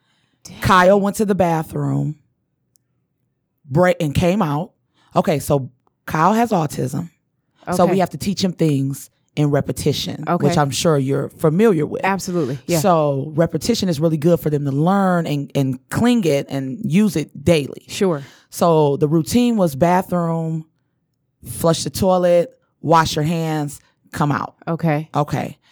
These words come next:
Speaker 2: We needed to start implementing the lock the door, though, because K J was putting things in the toilet.
Speaker 1: Oh,
Speaker 2: So we
Speaker 1: okay.
Speaker 2: needed K J to lock the door when he came out.
Speaker 1: Okay.
Speaker 2: That way Braylon wouldn't go in as well and play in the toilet.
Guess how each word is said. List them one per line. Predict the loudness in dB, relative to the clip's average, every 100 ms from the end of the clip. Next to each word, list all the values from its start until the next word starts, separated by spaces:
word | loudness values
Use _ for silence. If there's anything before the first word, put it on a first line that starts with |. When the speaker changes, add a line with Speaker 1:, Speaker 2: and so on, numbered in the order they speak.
| _ _ _ _ 0
Speaker 2:
We | 2
needed | 4 2 2
to | -2
start | 0 2 2
implementing | 2 0 0 0 -2
the | 0
lock | 2 0 2
the | -2
door, | 2 4 4 0
though, | -6 -10
because | -10 -4 -2 -2 -4
K | 0 0
J | 2 0 0
was | -2 -2
putting | -2 -2
things | -2 -2 0
in | -2
the |
toilet. | 2 2 2 -4 -14 _ _ _ -10
Speaker 1:
Oh, | -6 -4 -2 -2 -2 -2
Speaker 2:
So | 2 2 2
we | 0
Speaker 1:
okay. |
Speaker 2:
needed | 0 0 0
K | 2 0
J | 2 2
to | 2
lock | 0 0
the | -2
door | 2 4 4 2
when | -2
he |
came | -2 0 0
out. | -4 -8 -14 _ _ -2
Speaker 1:
Okay. | -2 0 0 2
Speaker 2:
That | 2
way | 2 4
Braylon | 4 4 2
wouldn't | -2 0
go | 2 2
in | 2
as | 0 0
well | 2 2 2 0 -4 _ _
and | -2
play | 0 0 0
in | -2
the | -2
toilet. | 2 0 -2